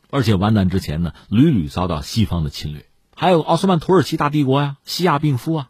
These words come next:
到了一战结束也碎了一地。你可以把美国看作是继承了这大英帝国的衣钵，他们统治世界的这个玩法很类似，他们是一个继承关系吧。所以你看，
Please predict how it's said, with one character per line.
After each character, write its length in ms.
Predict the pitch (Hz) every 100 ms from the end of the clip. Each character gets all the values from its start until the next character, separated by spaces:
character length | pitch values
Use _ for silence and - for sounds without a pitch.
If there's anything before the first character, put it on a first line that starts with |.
| _
到 180 | 170 151
了 80 | 135
一 160 | 139 143
战 160 | 123
结 140 | 90 104
束 160 | 104
也 80 | 71
碎 180 | - 95
了 80 | 73
一 140 | 69
地。 160 | - - _ _
你 140 | - 180
可 80 | 170
以 100 | 180
把 140 | 180
美 180 | 127 76
国 140 | 101
看 220 | 113 135
作 120 | 113 107
是 120 | 98
继 240 | - 156
承 220 | - 87
了 160 | 104 98 - -
这 140 | -
大 160 | 98 101
英 140 | 117
帝 120 | 127 95
国 140 | 101
的 80 | 110
衣 180 | 123 135
钵， 280 | 127 143 - -
他 220 | - 170
们 140 | 143
统 280 | - - 82
治 140 | 98
世 240 | 117 - 110
界 180 | 110 92
的 120 | 78
这 100 | 78
个 80 | 78
玩 240 | 78 104
法 300 | - - -
很 240 | - 82 62
类 220 | 120 123
似， 280 | - - - _ _ -
他 100 | 185
们 100 | 170
是 120 | 175
一 20 |
个 80 | 180
继 240 | - 247
承 240 | 143 104 156
关 220 | 101 90
系 140 | -
吧。 160 | - - _ -
所 140 | 156
以 60 | 170
你 80 | 123
看， 160 | 131